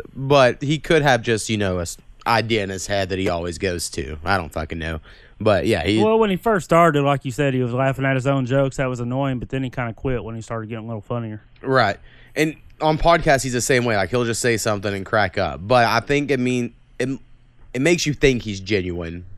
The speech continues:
Speaker 2: Right.
Speaker 1: At least, <laughs> so.
Speaker 2: Well, it sounds like him and his daughter got a pretty good relationship.
Speaker 1: Right. Um, and then this is super random, but N B A two K nineteen this year, Bill Simmons is gonna be, like, a guest announcer.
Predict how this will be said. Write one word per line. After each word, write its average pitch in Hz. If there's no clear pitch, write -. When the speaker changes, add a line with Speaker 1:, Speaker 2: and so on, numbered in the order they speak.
Speaker 2:
Right. 170
Speaker 1:
At 98
least, 113
<laughs> 127
so. 110
Speaker 2:
Well, 175
it 170
sounds 190
like 160
him 160
and 147
his 123
daughter 139
got 127
a 123
pretty 131
good 123
relationship. 117
Speaker 1:
Right. 92
Um, 120
and 131
then 143
this 135
is 131
super 131
random, 98
but 95
N 139
B 143
A 131
two 123
K 117
nineteen 110
this 101
year, 98
Bill 113
Simmons 101
is 95
gonna 98
be, 98
like, 92
a 87
guest 110
announcer. 113